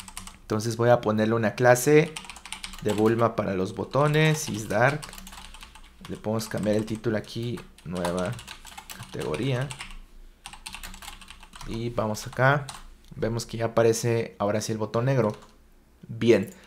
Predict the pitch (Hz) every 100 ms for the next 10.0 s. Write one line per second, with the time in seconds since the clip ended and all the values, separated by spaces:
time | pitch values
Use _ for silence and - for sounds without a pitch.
0 | - - _ _ - 135 131 147 135 202
1 | 202 135 - 110 - 113 110 - 156 175
2 | 202 220 - - - - - - - 123
3 | 135 135 135 135 131 135 117 - 123 123
4 | 107 - - 113 143 139 165 151 151 135
5 | 131 - 110 110 107 107 101 107 110 117
6 | - 95 92 - - _ _ _ _ -
7 | - 92 98 92 98 110 113 113 110 107
8 | 113 165 - 160 - - - - 110 110
9 | 107 113 117 143 127 107 110 110 120 120